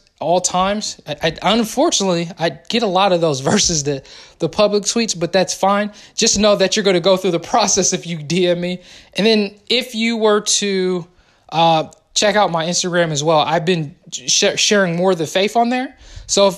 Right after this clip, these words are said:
you're invited, uh, any questions on that, but to give you guys the understanding of New Life Fantasy, we s-, we talk about the faith, we talk about fantasy baseball, fantasy basketball, fantasy football. So just for those that are new to this podcast and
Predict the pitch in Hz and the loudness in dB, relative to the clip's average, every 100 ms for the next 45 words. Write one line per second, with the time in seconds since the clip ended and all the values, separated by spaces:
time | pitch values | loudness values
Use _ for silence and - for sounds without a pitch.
0 | 165 160 220 208 185 208 180 165 - 151 | -6 0 2 2 4 2 2 -4 -10 -10
1 | 180 185 175 196 180 170 160 170 175 147 | -4 -4 0 0 2 0 -2 -2 -2 0
2 | 160 180 165 185 185 190 175 165 160 180 | 0 -2 -4 -2 2 2 2 0 -2 -2
3 | 170 - 190 180 151 156 143 156 175 170 | -2 -2 -2 -2 -2 -2 -2 -2 0 0
4 | 165 175 175 170 180 175 - - - 151 | 0 -2 -2 -2 -4 -6 -14 -20 -10 -4
5 | - - 160 - 180 170 170 170 160 - | -2 -2 -4 -2 -2 0 -2 -2 -6 -6
6 | 143 - 131 165 151 151 - 165 160 165 | -6 -6 -4 -4 -2 -4 -2 -4 -2 -4
7 | 151 151 - 135 117 151 143 - 135 135 | -4 -4 -4 -6 -6 -8 -8 -6 -6 -6
8 | 131 123 - 131 - - 139 - - - | -6 -10 -8 -6 -8 -8 -10 -12 -8 -6
9 | 131 - - - - - 180 - 165 156 | -6 -12 -20 -20 -10 -2 0 0 0 2
10 | 165 151 135 147 - 139 135 147 170 170 | 2 0 -2 -4 -4 -4 -6 -2 -2 -2
11 | 165 - 135 - 196 196 190 180 175 156 | -6 -6 -6 -4 0 0 0 -2 -2 -4